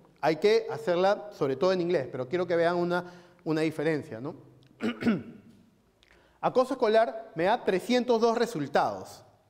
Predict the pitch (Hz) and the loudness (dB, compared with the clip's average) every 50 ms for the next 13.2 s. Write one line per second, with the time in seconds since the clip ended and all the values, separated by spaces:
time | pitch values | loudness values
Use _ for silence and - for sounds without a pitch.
0 | _ _ _ _ _ _ _ _ _ _ _ _ _ _ - 180 175 254 262 247 | _ _ _ _ _ _ _ _ _ _ _ _ _ _ -4 -4 0 0 0 2
1 | 277 254 254 254 254 262 247 233 208 180 233 226 233 226 202 180 165 208 226 220 | 4 4 4 4 2 0 -2 -4 -2 2 2 2 2 2 -2 -2 -2 0 2 2
2 | 190 170 143 123 123 110 98 - - - - - _ _ _ _ _ _ _ _ | 0 0 -2 -4 -6 -6 -8 -10 -16 -20 -20 -20 _ _ _ _ _ _ _ _
3 | _ _ _ _ _ _ _ _ _ _ _ _ _ _ _ _ _ _ _ _ | _ _ _ _ _ _ _ _ _ _ _ _ _ _ _ _ _ _ _ _
4 | _ _ _ _ _ _ _ _ _ _ _ _ - 185 175 226 202 160 185 185 | _ _ _ _ _ _ _ _ _ _ _ _ -6 -2 -2 -2 -2 -2 0 0
5 | 208 208 208 - 233 240 240 - - - - - - - _ _ _ _ _ _ | 0 0 0 0 0 -2 -2 -4 -12 -20 -20 -20 -20 -20 _ _ _ _ _ _
6 | _ _ _ _ - - - 196 202 190 185 190 - 202 202 208 220 226 226 - | _ _ _ _ -20 -6 -4 -2 -2 -2 -4 -2 -2 -2 0 0 0 -2 -2 -6
7 | - - - 160 147 156 147 151 - 147 175 185 180 135 107 104 - - 196 214 | -14 -10 -8 -6 -6 -6 -8 -10 -10 -4 -2 -2 -2 -2 -4 -8 -8 -4 -4 -4
8 | 254 254 - - - - - _ - _ _ _ _ _ - _ _ _ _ _ | -4 -6 -12 -20 -20 -20 -20 _ -20 _ _ _ _ _ -20 _ _ _ _ _
9 | _ _ _ _ _ _ _ _ _ _ - 151 175 196 226 214 220 277 277 240 | _ _ _ _ _ _ _ _ _ _ 0 2 4 4 4 2 2 0 0 0
10 | - - 160 175 185 185 185 180 185 180 196 220 - - 277 262 226 196 180 - | -2 -4 -2 0 0 0 0 -2 0 2 2 2 2 2 2 2 2 2 0 0
11 | 254 247 247 247 226 214 208 214 214 208 226 269 320 - - - - - - - | 0 0 0 0 -2 0 2 2 2 4 2 2 0 -4 -12 -18 -20 -18 -4 0
12 | 170 196 - 269 240 208 185 175 - 226 208 214 220 196 208 208 196 196 202 196 | 0 0 2 2 2 2 2 2 2 4 4 4 2 0 0 -2 -2 0 0 -2
13 | 180 - 262 277 | -2 -2 -6 -10